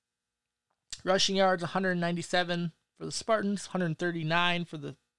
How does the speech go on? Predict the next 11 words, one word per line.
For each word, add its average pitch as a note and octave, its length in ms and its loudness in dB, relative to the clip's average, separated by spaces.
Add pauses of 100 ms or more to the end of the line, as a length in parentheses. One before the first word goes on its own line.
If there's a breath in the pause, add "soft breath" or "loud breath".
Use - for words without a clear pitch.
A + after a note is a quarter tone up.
(100)
Bruins. G3 460 0 (840 soft breath)
Passing F#3+ 340 6
yards, F#3 260 2
seventy-six F#3+ 520 2
for G#3+ 100 -4
the F#3+ 80 0
Spartans, F#3+ 360 -4
forty-two F3+ 480 -2
for E3 160 -8
the D#3 80 -2
Bruins. D#3 480 0